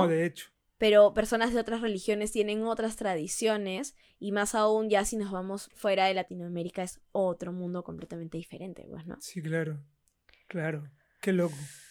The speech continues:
Speaker 1: Así es.
Speaker 2: Bueno, creo que la Pascua sería como que el... el,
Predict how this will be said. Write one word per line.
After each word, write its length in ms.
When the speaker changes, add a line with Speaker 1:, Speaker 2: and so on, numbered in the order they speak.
Speaker 1:
Así 260
es. 140
Speaker 2:
Bueno, 180
creo 160
que 80
la 180
Pascua 400
sería 320
como 200
que 60
el... 220
el, 560